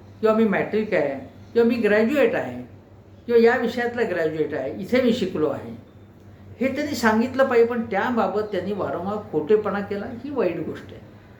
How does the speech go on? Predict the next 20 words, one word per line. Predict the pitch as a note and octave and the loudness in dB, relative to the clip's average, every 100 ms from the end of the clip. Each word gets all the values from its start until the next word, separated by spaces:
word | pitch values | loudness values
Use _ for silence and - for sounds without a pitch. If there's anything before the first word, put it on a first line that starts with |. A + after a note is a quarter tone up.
| - - - - - - - - | -20 -20 -20 -20 -20 -20 -4 4
पंतप्रधान | A3 A3 C4 A#3+ A#3 A#3+ B3 | 4 4 2 2 4 4 2
नरेंद्र | F#3+ F#3+ A3 A3+ | 4 4 4 2
मोदी | G#3+ G#3+ G3+ | 0 0 0
हे | A3 | 0
कर्तृत्ववान | A3 F3 D#3+ A3 G#3 A3 G#3+ A3 | 0 -2 -2 -2 0 2 2 2
आहेत, | F#3+ F#3 G3+ | 0 -2 -2
यात | G3 G3 - - | -4 -6 -10 -4
हे | E3+ G3+ | 0 2
नाकारण्याचं | D3+ C3 F3 F3+ F3+ G#3+ | 0 -4 -4 -4 -4 -6
कारण | D#3+ C3+ D#3 E3+ | -6 -6 -8 -8
नाही. | A2+ G2 - - - - - - | -10 -12 -18 -20 -20 -20 -20 -6
आयुष्याचा | D#3 G#3 A#3 - G3+ G3+ A3 | 2 4 4 2 0 2 2
वेग | G3 E3+ F#3+ - - - | 2 2 2 0 -6 -6
संघात | D#3 D#3+ G3 | -2 0 0
असताना | - - F3+ F3 F3 F#3 G3 - - - - - | 0 -4 -4 -4 -4 -6 -8 -12 -20 -20 -18 0
संपूर्ण | G#3 G3 B3 B3+ | 2 4 2 2
देश | A3 F#3+ A#3 A3+ | 4 6 6 4
त्यांनी | G#3+ A3+ | -2 0
पालथा | G#3+ D#3+ D#3+ E3 | 0 -2 -4 -4
घातलाय | D3+ D3 C3+ | -4 -6 -10